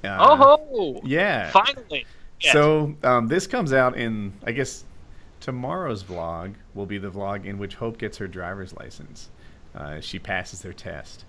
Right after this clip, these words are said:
Speaker 1: And, um, and then I've been looking at cars for, like, a while now. Call it two months. Maybe more than that if you include, like, for myself. But, um, I don't know. I just, I thought I saw the right deal. And, uh,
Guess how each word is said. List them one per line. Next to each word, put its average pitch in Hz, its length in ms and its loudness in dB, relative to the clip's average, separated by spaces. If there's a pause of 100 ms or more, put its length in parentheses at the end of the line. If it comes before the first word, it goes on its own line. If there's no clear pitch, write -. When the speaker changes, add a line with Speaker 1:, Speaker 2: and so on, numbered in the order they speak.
(540)
Speaker 1:
And, 92 400 -4
um, 85 520 -10 (200)
and 92 120 -6
then 92 280 -8
I've 131 140 0
been 123 180 -4
looking 139 360 -2
at 87 160 -10
cars 98 480 -6
for, - 200 -14
like, 82 260 -12
a 80 60 -12
while 73 400 -14
now. 65 240 -18
Call 160 260 -4
it - 140 -10
two - 140 -14
months. 90 520 -14 (300)
Maybe 185 200 6
more 113 280 0
than 95 160 -6
that 76 180 -8 (100)
if 98 140 -10
you 101 80 -8
include, 90 380 -10
like, 82 200 -12
for - 140 -14
myself. 82 600 -12 (500)
But, 107 260 2
um, 90 500 -4 (580)
I 208 120 -2
don't 254 100 -2
know. 175 180 0
I 208 100 -2
just, 196 260 -10 (120)
I - 120 -12
thought 127 240 -10
I 139 60 -6
saw 131 260 -4
the 139 100 -4
right 147 320 -4
deal. 147 320 -6 (220)
And, 98 360 -6
uh, 98 440 -4